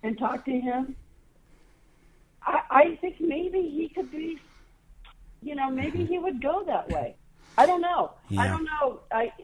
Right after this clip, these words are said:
Speaker 1: he loved, like you said, he, his dream job. But I think if they really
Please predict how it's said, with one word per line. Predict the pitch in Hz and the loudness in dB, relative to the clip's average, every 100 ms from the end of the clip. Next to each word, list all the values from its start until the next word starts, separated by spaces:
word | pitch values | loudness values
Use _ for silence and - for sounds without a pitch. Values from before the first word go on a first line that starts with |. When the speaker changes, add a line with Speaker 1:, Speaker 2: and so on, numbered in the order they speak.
| - - - | -20 -20 -12
Speaker 1:
he | 233 254 | -6 0
loved, | 254 302 294 - _ _ 233 | 4 4 2 -4 _ _ -2
like | 233 208 | -2 -2
you | - | -6
said, | 240 185 180 | 0 0 0
he, | 226 220 _ _ _ | -10 -10 _ _ _
his | 226 226 - | -6 -6 -6
dream | 254 277 277 | -8 -6 -2
job. | 269 269 302 302 _ _ - _ - | 2 2 0 -4 _ _ -20 _ 2
But | 254 247 - _ _ _ _ _ _ _ _ - | 4 4 -4 _ _ _ _ _ _ _ _ -8
I | 226 330 | -2 -2
think | 349 349 | -2 -6
if | 330 330 | -8 -6
they | 285 | -6
really | 254 220 247 285 320 | -6 -4 0 2 2